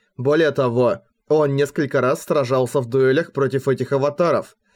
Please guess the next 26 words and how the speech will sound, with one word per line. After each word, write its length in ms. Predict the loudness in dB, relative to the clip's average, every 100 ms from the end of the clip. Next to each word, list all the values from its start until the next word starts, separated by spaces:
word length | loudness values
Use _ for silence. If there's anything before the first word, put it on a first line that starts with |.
| _ -6
Однако 540 | -4 -2 -2 0 0 0
вид 300 | -2 -2 0
этих 320 | -2 -2 -2
имён 440 | -2 0 0 -2 -6 _
заставил 680 | -4 0 -2 -2 -2 2 2
его 380 | 2 2 0 0
тихо 320 | -2 -4 -2
воскликнуть. 760 | -2 -2 -2 -2 -2 -4 -4 -12 _ _ _ _
"Э, 280 | -4 -2 -2 -6 _ -8
как 440 | -6 -4 -4 -2
это? 480 | -2 0 0 -2 -6 _ _ _
Что-то 400 | -20 -6 -2 -2
случилось?" 800 | -2 -2 -2 -2 -2 -2 -4 -14 _ _ _
спросила 600 | -16 -4 -2 0 0 2
Утай, 560 | 2 2 0 2 0 -2
удивлённая 640 | -4 0 0 0 2 2 2
реакцией 480 | 2 0 -2 -4 -2
Харуюки. 800 | 2 0 2 0 0 -2 -2 -6 _ _ _ _
Акира 460 | -4 -2 0 0
повернулась 600 | 0 0 0 0 0 -2
к 100 | -4
ней 340 | -4 0 -2 -4 _
и 140 | -2 2
ровным 400 | 2 0 0 0
голосом 480 | 2 0 0 -4
пояснила. 680 | -2 -2 0 0 2 0 -2